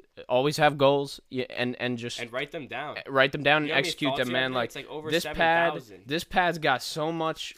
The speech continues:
Speaker 1: so many notes in it
Speaker 2: I
Speaker 1: that I
Speaker 2: bet you
Speaker 1: t-,
Speaker 2: that's
Speaker 1: <laughs>
Speaker 2: only one of your pads.
Speaker 1: Yeah, nah, there's notebooks on no-, this is the only pad,
Speaker 2: I've
Speaker 1: like,
Speaker 2: finished, like,
Speaker 1: this is,
Speaker 2: over
Speaker 1: like,
Speaker 2: four
Speaker 1: days.
Speaker 2: notebooks.
Speaker 1: Da-, yeah, me too.
Speaker 2: I have one on mentality.
Speaker 1: Like,
Speaker 2: I have
Speaker 1: the
Speaker 2: one on ideas. I have one
Speaker 1: God.
Speaker 2: on motivation, on stocks, on
Speaker 1: Mm-hmm.
Speaker 2: I even create ebooks in my spare time.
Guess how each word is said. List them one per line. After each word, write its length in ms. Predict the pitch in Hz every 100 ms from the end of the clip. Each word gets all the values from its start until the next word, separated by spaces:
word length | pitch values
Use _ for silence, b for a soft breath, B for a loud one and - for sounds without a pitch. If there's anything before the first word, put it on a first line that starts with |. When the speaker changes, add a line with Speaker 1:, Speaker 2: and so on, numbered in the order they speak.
| - _ _
Speaker 1:
so 300 | - - 156
many 240 | 170 175 165
notes 420 | 135 139 139 -
in 140 | 113
it 140 | 104 -
Speaker 2:
I 120 | 131
Speaker 1:
that 120 | 117
I 60 | 113
Speaker 2:
bet 160 | 117 160
you 60 |
Speaker 1:
t-, 60 | 160
Speaker 2:
that's 120 | 131
Speaker 1:
<laughs> 40 |
Speaker 2:
only 160 | 196 139
one 200 | 120 139
of 80 | 139
your 100 | 127
pads. 440 | 127 120 104 _
Speaker 1:
Yeah, 240 | 139 151 123
nah, 220 | 143 135
there's 280 | 123 156 127
notebooks 520 | 143 147 - 110 -
on 160 | 113 113
no-, 160 | 123
this 140 | 117 151
is 40 |
the 80 | 143
only 220 | 139 123
pad, 260 | 101 127 123
Speaker 2:
I've 60 | 127
Speaker 1:
like, 120 | 120
Speaker 2:
finished, 220 | 165 160 -
like, 60 | 170
Speaker 1:
this 140 | 196
is, 100 | 175
Speaker 2:
over 60 | 196
Speaker 1:
like, 140 | 139
Speaker 2:
four 140 | 143
Speaker 1:
days. 360 | 143 147 143 131
Speaker 2:
notebooks. 340 | 107 - - -
Speaker 1:
Da-, 160 | 143
yeah, 220 | 135 143 120
me 160 | 131
too. 240 | 123 127 98
Speaker 2:
I 60 | 139
have 120 | 143
one 120 | 147
on 100 | 131
mentality. 560 | 120 - 127 147 156 123
Speaker 1:
Like, 200 | 123 -
Speaker 2:
I 60 |
have 80 | 139
Speaker 1:
the 40 | 139
Speaker 2:
one 80 | 135
on 140 | 123
ideas. 460 | 110 - 135 143 123
I 40 |
have 160 | 123 131
one 80 | 131
Speaker 1:
God. 140 | 131
Speaker 2:
on 60 | 104
motivation, 540 | 98 120 135 139 139
on 140 | 117 -
stocks, 480 | - 131 135 -
on 140 | 117 98 -
Speaker 1:
Mm-hmm. 260 | 117 135 135 _ _ 73 _ -
Speaker 2:
I 100 | 131
even 220 | 185 180
create 400 | - 160 139 151
ebooks 220 | 143 117 117
in 60 |
my 60 | 104
spare 300 | - 113 104
time. 260 | 110 104